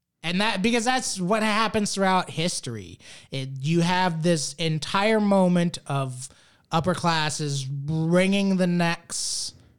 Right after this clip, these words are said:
of the, you know, poor or less fortunate than them. And then one day, you know, some rich douchebag finally does the thing that no one can forgive.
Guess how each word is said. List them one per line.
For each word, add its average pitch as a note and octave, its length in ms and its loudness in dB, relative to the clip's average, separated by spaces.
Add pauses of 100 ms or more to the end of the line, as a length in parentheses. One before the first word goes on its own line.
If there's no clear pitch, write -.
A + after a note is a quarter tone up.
(140)
of D3+ 300 -2
the, D3+ 100 -2 (240)
you D#3 220 2
know, C3+ 240 -2
poor E3 720 2
or C#3 160 -6
less D#3 400 -2
fortunate D3 760 -4
than C3 300 -6
them. A#2 500 -6 (500)
And F3+ 180 0
then F#3 340 2
one G#3 240 4
day, A3 440 2
you G3 240 2
know, G3 200 4
some G3 280 0
rich F#3 320 0
douchebag D#3+ 720 0
finally F3+ 600 0
does E3+ 260 0
the F3 100 0
thing F3 280 0
that D#3+ 140 -2
no C#3 240 -2
one D#3+ 180 -2
can E3 180 -2
forgive. D3+ 760 0